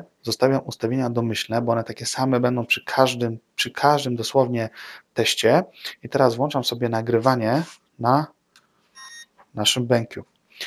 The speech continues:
W tym momencie obraz rejestrowany jest prędkością sześćdziesięciu klatek na, e,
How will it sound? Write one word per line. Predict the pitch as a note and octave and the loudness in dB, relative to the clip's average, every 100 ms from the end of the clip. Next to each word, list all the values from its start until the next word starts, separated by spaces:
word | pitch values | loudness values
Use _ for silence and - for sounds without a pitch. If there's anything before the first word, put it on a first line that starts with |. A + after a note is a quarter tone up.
| - | -16
W | _ - | _ -4
tym | E3 | 0
momencie | C#3+ A2 G#2+ D#3 | 0 0 -2 -2
obraz | C3+ C3 C3 | 2 4 4
rejestrowany | A#2 - A2+ G#2+ B2 | 0 -2 -4 -2 -2
jest | B2 - | -4 -6
prędkością | - - C3 C3 | -6 -4 -4 -2
sześćdziesięciu | - A2+ A#2 B2+ B2+ | -2 -2 -4 -4 -6
klatek | - G#2 - B2+ - - | -4 -4 0 0 0 -2
na, | G#2+ A2 - - - - | 0 -2 -8 -18 -18 -6
e, | A2 G#2+ G#2 G#2 G#2 G#2 G2+ | -2 0 -2 -2 -2 -2 -4